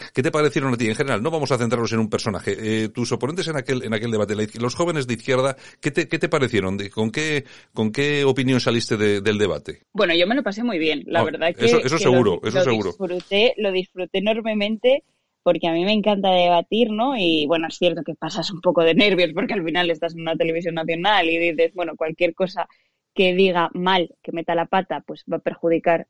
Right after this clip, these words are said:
Speaker 2: a, a todo el partido en una campaña además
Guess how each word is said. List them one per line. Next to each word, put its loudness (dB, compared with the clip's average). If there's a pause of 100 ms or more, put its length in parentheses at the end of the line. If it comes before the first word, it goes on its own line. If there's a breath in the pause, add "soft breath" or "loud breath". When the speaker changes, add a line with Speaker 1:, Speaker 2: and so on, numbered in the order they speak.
Speaker 2:
a, -10
a -16
todo 2
el 0
partido 6
en 2
una 2
campaña 0
además 0